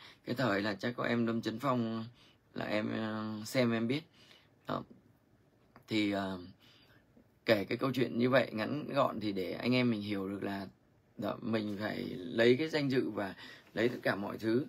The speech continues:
Cái uy tín của mình lúc đó nó rất còn nhỏ, tại vì mình chưa phải là một ca sĩ nổi tiếng để mà dám bảo lãnh như vậy, mà mình cam kết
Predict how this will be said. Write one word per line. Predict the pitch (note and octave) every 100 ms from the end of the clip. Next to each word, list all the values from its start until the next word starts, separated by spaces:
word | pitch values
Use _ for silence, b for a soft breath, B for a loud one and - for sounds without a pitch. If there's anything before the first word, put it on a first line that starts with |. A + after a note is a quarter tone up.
| B B B -
Cái | C3+
uy | C3+ B2+
tín | B2+ D3+
của |
mình | D3+ A#2
lúc | A#2 C3+
đó |
nó | C#3+ D#3
rất | - -
còn | A#2
nhỏ, | A2 G2 E2 G#2+
tại |
vì | G#2+
mình | G#2 G#2
chưa | G2 C3
phải | A#2 G2+
là | -
một | G#2 G2+ -
ca | B2+
sĩ | B2 -
nổi | A#2+ F#2+
tiếng | A2+ A#2+ - B B B -
để |
mà | G2+ G2+
dám | G#2 A#2+
bảo | - G2
lãnh | G#2 C#3+
như | C#3+
vậy, | C3 A2+ - -
mà | G2
mình | G2+ G2 F#2+ - - _ -
cam | A#2 B2
kết | D3+